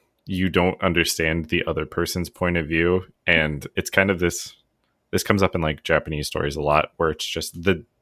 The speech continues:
difference between right and wrong is literally just my vote motivation versus your motivation,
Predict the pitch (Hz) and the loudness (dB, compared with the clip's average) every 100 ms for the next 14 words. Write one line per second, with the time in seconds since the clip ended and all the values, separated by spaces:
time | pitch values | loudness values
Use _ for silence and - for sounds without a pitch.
0 | _ - 101 120 113 113 - 92 78 - | _ 2 4 4 4 0 0 -2 0 -2
1 | 82 80 92 98 85 87 87 82 82 78 | 2 2 4 0 0 0 2 2 0 0
2 | 80 - 87 82 78 82 95 82 80 78 | -2 0 0 2 2 0 0 -2 -2 -4
3 | - 78 76 - 76 76 76 - - 60 | -4 -4 -6 -6 -10 -10 -10 -10 -8 -6
4 | 58 - | -6 -6